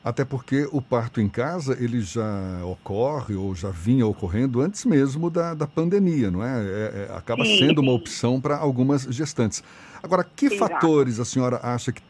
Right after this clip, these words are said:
Speaker 1: tem que ser levados em conta pra essa decisão?
Speaker 2: Com relação ao parto em casa?
Speaker 1: Sim.
Speaker 2: Do ponto de vista médico, a primeira coisa é que a gestante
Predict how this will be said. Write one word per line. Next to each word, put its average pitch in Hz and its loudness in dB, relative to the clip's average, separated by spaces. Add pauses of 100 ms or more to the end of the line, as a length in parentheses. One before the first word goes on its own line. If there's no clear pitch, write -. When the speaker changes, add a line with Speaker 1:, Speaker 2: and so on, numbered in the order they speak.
(120)
Speaker 1:
tem 156 2
que - -4
ser 120 0
levados 113 2
em 107 6
conta 117 2
pra 117 -2
essa 107 -4
decisão? 92 -6 (1500)
Speaker 2:
Com 190 4
relação 170 2
ao 170 -4
parto 165 -2
em 156 -14
casa? 233 2
Speaker 1:
Sim. 101 -6 (920)
Speaker 2:
Do 285 -2
ponto 254 -4
de 202 -10
vista 202 -2
médico, 220 2
a - -6
primeira 247 2
coisa 233 2
é 180 0
que - 0
a 202 2
gestante 220 -6